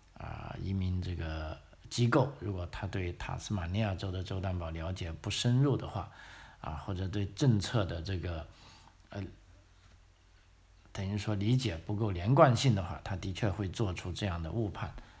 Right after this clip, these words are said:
啊。比如说最简单的一个例子，就是说塔州啊，州政府担保有个要求，就是说你住满一年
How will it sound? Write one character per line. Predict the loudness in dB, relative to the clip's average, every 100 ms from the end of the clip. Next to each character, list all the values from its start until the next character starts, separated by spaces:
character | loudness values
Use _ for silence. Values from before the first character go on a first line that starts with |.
| -18
啊。 | -10 -8
比 | -4
如 | -2
说 | -2
最 | 0 0
简 | 0 -2
单 | 4 6
的 | 6
一 | 4
个 | 0
例 | -2 -2
子， | -4
就 | -6 -6
是 |
说 | -4 -6 -8 -12 -20 -20 -20 -20 -12
塔 | -4 4
州 | 8 6 4 -10 -20 -20 -20
啊， | -12 -10 -8
州 | -4
政 | -2 -2
府 | -2
担 | -4 -2
保 | -2 -4
有 | -4
个 | -2 -2
要 | -2
求， | -4 -6
就 | -8
是 | -6
说 | -6 -6 -6
你 | -6
住 | -6 -2
满 | -2 0 4
一 | 6
年 | 4 4 4 2